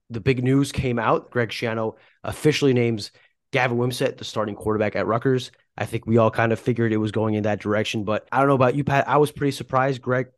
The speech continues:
I know we talked about this on the last pod, but I was pretty surprised he just came out and said it before training camp. And I think personally, it's a good move in that we're not gonna be talking about the competition for the next month or so,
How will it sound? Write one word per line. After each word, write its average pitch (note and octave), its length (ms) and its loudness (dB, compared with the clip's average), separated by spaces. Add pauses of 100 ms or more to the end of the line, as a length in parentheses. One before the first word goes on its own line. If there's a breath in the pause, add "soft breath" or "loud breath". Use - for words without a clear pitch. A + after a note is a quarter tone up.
(420)
I B2+ 60 -2
know C3+ 60 0
we B2 80 -4
talked G#2+ 200 -6
about F#2+ 180 -6
this G2+ 140 -12
on G2+ 80 -8
the G2+ 60 -6
last G2+ 200 -2
pod, C3 240 2
but G2+ 100 -2
I G2+ 60 -4
was C3+ 160 0
pretty A#2 200 -4
surprised A2 440 -4
he A2 120 -4
just G2 200 -10 (200)
came A2+ 180 -2
out A2+ 100 2
and G2+ 100 -10
said A#2+ 280 0
it C#3+ 160 -2
before C3+ 320 0
training C#3+ 300 0
camp. E3 380 0
And A#2+ 120 -4
I B2 80 0
think B2 280 -4 (600)
personally, C3+ 500 0 (140)
it's A#2+ 140 -12
a A#2+ 40 -8
good B2+ 140 -4
move B2+ 200 0
in A#2 100 -2
that A2 320 -4 (500)
we're B2+ 80 -2
not B2 100 0
gonna A#2+ 120 0
be A2+ 60 -2
talking A#2+ 300 0
about G#2+ 160 -2
the - 60 -20
competition G#2+ 520 -4
for G2+ 120 -6
the F#2+ 80 -2
next F#2 180 -4
month F#2 160 -2
or F#2+ 80 -2
so, F2+ 300 -2